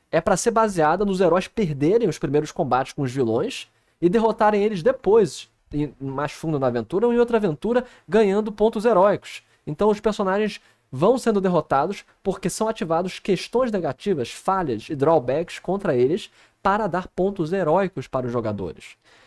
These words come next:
E o, o, o, o mestre é incentivado a isso. Por exemplo, quando o mestre fala, "Não, isso não funciona, faça alguma outra coisa", por exemplo, que ele ativa uma falha do personagem, ou ele ativa um poder especial do, do, do, do vilão, é pra ele dar um ponto heróico pros jogadores.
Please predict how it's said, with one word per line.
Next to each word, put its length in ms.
E 360
o, 80
o, 280
o, 280
o 40
mestre 460
é 40
incentivado 920
a 60
isso. 380
Por 160
exemplo, 400
quando 180
o 20
mestre 200
fala, 220
"Não, 100
isso 120
não 80
funciona, 500
faça 300
alguma 180
outra 220
coisa", 340
por 160
exemplo, 340
que 160
ele 100
ativa 320
uma 140
falha 260
do 80
personagem, 600
ou 100
ele 60
ativa 340
um 60
poder 260
especial 400
do, 140
do, 160
do, 160
do 160
vilão, 400
é 100
pra 240
ele 220
dar 160
um 80
ponto 320
heróico 640
pros 140
jogadores. 640